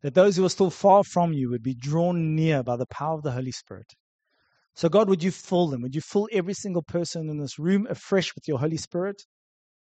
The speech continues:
That we would be obedient to all that you've called us to, that we would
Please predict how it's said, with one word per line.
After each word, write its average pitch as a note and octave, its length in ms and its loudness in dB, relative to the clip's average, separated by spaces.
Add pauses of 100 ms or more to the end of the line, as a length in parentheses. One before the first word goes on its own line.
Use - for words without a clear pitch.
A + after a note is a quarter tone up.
(480)
That C3+ 120 -10
we E3 120 0
would E3 120 0
be E3 140 4
obedient F#3+ 640 2
to F3+ 120 -6
all D#3+ 160 -2
that E3 140 -4
you've C#3 140 -12
called F#3 260 -2
us F3+ 120 -2
to, F#3 160 -8
that C#3+ 180 -6
we C3+ 60 -4
would C#3 180 -4